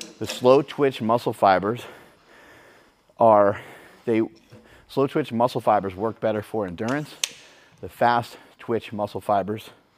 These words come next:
<laughs> which is that guy, he's very twitchy. Even his, his whole body,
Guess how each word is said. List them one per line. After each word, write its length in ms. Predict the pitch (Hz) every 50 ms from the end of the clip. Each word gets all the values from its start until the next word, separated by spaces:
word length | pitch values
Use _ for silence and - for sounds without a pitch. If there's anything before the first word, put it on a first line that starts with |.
| _ _ _ _ _ _ _ _ _ _ _ _ _ _ _ _ _ _ _ _ _
<laughs> 20 |
which 1000 | - - - - - - - _ _ _ - - - - - - - _ _ -
is 80 | 95 95
that 220 | 107 101 101 -
guy, 180 | - 92 87 92
he's 160 | 98 107 92
very 180 | 110 107 95 95
twitchy. 540 | - - - 127 - - - 101 90 - - - - - - - - - _ _ _ - - - - _
Even 200 | - 123 147 160
his, 120 | 147 123 -
his 180 | - 104 101 -
whole 160 | - 147 160
body, 480 | 101 92 98 113 135 120 101 92 82